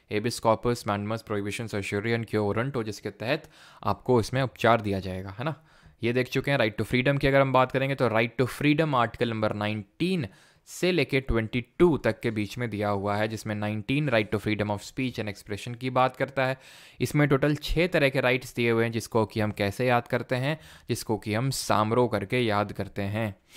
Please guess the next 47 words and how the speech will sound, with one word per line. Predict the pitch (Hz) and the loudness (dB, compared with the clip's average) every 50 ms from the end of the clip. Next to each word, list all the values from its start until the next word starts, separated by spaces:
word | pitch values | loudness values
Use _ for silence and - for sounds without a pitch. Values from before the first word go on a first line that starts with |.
| - - - - _ _ _ - _ _ - _ - - - - - _ _ _ _ _ _ _ - | -18 -18 -20 -20 _ _ _ -20 _ _ -20 _ -20 -20 -20 -20 -20 _ _ _ _ _ _ _ -20
Speech | - - - 139 139 131 - 151 | -20 -4 2 4 4 4 4 2
and | 139 139 | 2 2
expression, | 131 - - 147 131 120 - 147 147 135 - - - - | 0 0 0 0 0 0 0 -2 -2 -2 -6 -8 -4 -4
assemble | 110 - - 113 113 123 135 135 | -2 0 2 0 2 2 2 2
peacefully | 131 139 135 - - 135 139 139 135 | 2 -2 -2 -2 -2 -2 0 0 2
without | 131 135 135 131 | 2 2 2 2
arm, | - 131 135 131 - | 2 2 2 2 2
right | 98 101 98 123 | 2 2 2 0
to | 117 - | 2 2
form | 127 131 131 123 | 2 2 2 0
association, | - 131 123 - 131 120 - 135 127 104 | 0 0 2 2 0 2 0 -2 0 0
right | 101 101 - - | 0 0 0 0
to | 131 135 131 | 0 2 2
movement, | 131 123 117 131 135 135 131 - | 0 -2 0 -2 -2 -2 -2 -4
right | 107 107 98 101 - - | -4 -4 -4 -4 0 2
to | 131 | 2
reside | 131 127 - - 127 127 127 | 2 2 2 2 2 2 2
and | 131 123 - | 0 0 0
settle | 127 - 123 127 123 | -4 -2 -2 -2 0
in | 123 123 123 | 0 -2 -2
any | 123 120 | 0 2
part | 127 123 123 120 123 | 2 2 2 2 0
of | 120 131 123 | -2 -2 -4
India | 123 123 131 127 | -2 0 -2 -2
and | 117 104 | 0 0
right | 104 104 98 - | -2 -2 -2 -4
to | - 107 - - | -8 -8 -4 -4
free | 127 95 98 104 | -4 -4 -4 -6
occupation | - - 104 - - 101 98 - - 104 92 85 - - | -6 -8 -6 -2 0 0 0 0 -2 -4 -6 -6 -8 -8
or | 104 107 113 123 123 - | -4 -2 -2 -2 -2 -4
profession। | - 107 - - 90 - - 98 95 95 - | -8 -10 -8 -8 -12 -12 -12 -12 -14 -10 -6
तो | 110 | -2
ये | 110 120 | -2 -2
छः | 120 - - - 156 156 | -2 -4 -2 -2 -2 0
तरह | 151 143 131 127 | 0 0 0 0
के | 120 127 | 0 -2
हमारे | 113 107 104 107 113 | 0 0 0 0 2
राइट्स | 104 101 101 98 - - | 0 0 -2 -2 -4 -6
हैं, | 117 | -8
जिनको | 107 101 98 101 98 | -8 -8 -8 -10 -8
कि | - 117 | -8 -8
हम | 113 117 | -8 -8
सामरो | - - 101 98 98 95 104 98 | -6 -8 -8 -6 -6 -6 -8 -8
से | - 120 127 | -8 -8 -8
याद | 131 113 98 95 101 | -6 -6 -8 -8 -8
रखते | 104 - - - 101 | -12 -14 -10 -8 -8
हैं। | 98 113 139 156 | -4 -4 -4 -6